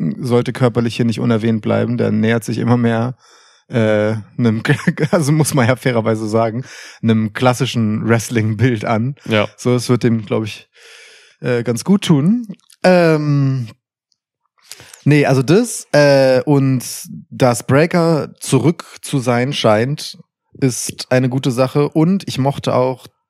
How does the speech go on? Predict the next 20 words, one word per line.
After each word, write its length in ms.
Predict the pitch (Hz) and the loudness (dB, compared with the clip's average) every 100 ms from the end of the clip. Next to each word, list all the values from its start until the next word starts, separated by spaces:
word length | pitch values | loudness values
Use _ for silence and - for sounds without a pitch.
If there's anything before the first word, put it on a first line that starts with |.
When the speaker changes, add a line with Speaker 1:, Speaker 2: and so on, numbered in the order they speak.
| _ _ - | _ _ -2
Speaker 1:
den, 480 | 120 113 113 110 - _ _ _ _ _ _ _ _ _ _ _ _ _ _ _ _ _ _ _ _ - | 0 0 0 -4 -10 _ _ _ _ _ _ _ _ _ _ _ _ _ _ _ _ _ _ _ _ -12
hatten 240 | - 143 | -8 -4
wir 80 | 151 | -2
in 60 | 147 | -2
der 80 | |
Preview 400 | 135 - 202 135 123 | -4 -4 -4 -2 -2
auch 100 | 123 | -4
schon 180 | - | -6
erwähnt, 540 | 127 117 139 147 147 - | -6 -6 -6 -8 -12 -12
nicht 340 | 147 160 - - | -4 -4 -2 0
ganz 220 | 143 143 | 0 2
unwichtigen 560 | 175 185 143 - 127 | 0 0 -2 -6 -6
Fakt, 560 | 117 156 143 - - - | -4 -4 -4 -6 -12 -2
dass 360 | 120 110 - - | 0 0 -4 -8
Paul 300 | 123 127 120 | -2 0 0
Heyman 340 | 151 139 131 | -2 -2 -4
sich 180 | 123 110 | -4 -6
in 160 | 123 107 | -6 -4
seiner 360 | 120 127 120 | -2 -2 -4
Appearance 760 | 113 - 127 110 107 127 - | -6 -6 -4 -2 -4 -6 -10